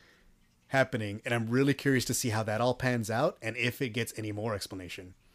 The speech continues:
'Cause we might not ever get an explanation, just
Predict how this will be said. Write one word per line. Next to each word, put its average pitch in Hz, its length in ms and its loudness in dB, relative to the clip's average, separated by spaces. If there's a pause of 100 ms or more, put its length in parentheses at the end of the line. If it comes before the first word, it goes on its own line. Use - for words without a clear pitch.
(800)
'Cause 120 160 -2
we 117 60 0
might 127 380 2
not 110 160 -2
ever 110 200 2
get 117 120 -2
an 110 80 0
explanation, 127 460 0
just - 300 -4